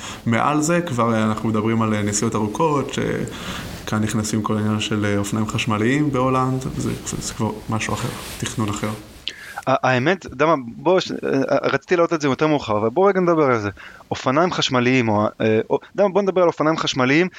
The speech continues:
Speaker 2: גם מה שאנחנו קוראים אופניים חשמליים בארץ, גם,
Speaker 1: כן.
Speaker 2: ועל השוני שיש לזה קצת באירופה. אה, זה מהפכה או לא מהפכה? מה, מה, מה דעתך?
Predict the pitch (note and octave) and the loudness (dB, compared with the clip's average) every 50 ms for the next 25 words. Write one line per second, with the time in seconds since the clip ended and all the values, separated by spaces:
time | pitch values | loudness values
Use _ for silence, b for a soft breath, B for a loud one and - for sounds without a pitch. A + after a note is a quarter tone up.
0 | B B B B2 C#3+ F3 F#3+ G3 D#3 F3 D#3 - - D3 D3 C#3+ - C#3+ C3 C3 | B B B 0 2 2 2 2 0 -2 -4 0 0 2 0 2 0 0 -2 0
1 | - - - C3 A#2+ A#2 A#2+ A#2+ A2+ G#2+ G2+ A2 C3 E3+ A3 A3+ - - - - | 0 -2 0 0 2 2 2 2 2 2 4 4 4 4 4 2 0 -4 -12 -12
2 | - - - A#2+ G#2+ C3 C3+ C#3+ D3 C#3+ B B B B B B B B B _ | -14 -14 -12 -2 0 2 2 2 0 -2 B B B B B B B B B _
3 | - - G#2 A#2 A#2 A#2 A#2 A#2 - - D#3+ D#3 D#3 D3+ C3 - B2+ B2 - - | -14 -6 -2 0 2 2 2 2 2 2 2 2 2 2 0 2 0 0 0 0
4 | B2+ G#2+ A2+ - - B2 A2+ G#2 A2 G#2 G2+ G2+ D3 D#3+ - G#3 A3 G#3+ B B | -2 -2 -2 -4 -4 -4 -2 0 0 0 2 2 0 2 4 2 2 2 B B
5 | B B B _ _ - A2+ A#2 C3 - - - B2 A#2 A#2 A2 A2 - A#2 G#2 | B B B _ _ -2 -2 -2 -2 -2 -4 -4 -2 0 0 0 0 -2 -2 -2
6 | - F#3+ A3 A#3+ _ _ _ - - A#2 A#2 A2 G2+ G2+ F#2+ - G2+ - - G2 | -2 -2 -2 -4 _ _ _ -8 -4 -2 -2 0 0 -2 -4 -4 -6 -6 -4 -6
7 | F#2+ - - A2 A#2+ A#2+ - A#2 A#2 A#2 A2+ A2 A2+ A2+ A2+ G#2 - - | -6 -6 -4 -2 -2 -2 0 0 0 0 0 0 0 0 0 -2 -2 -4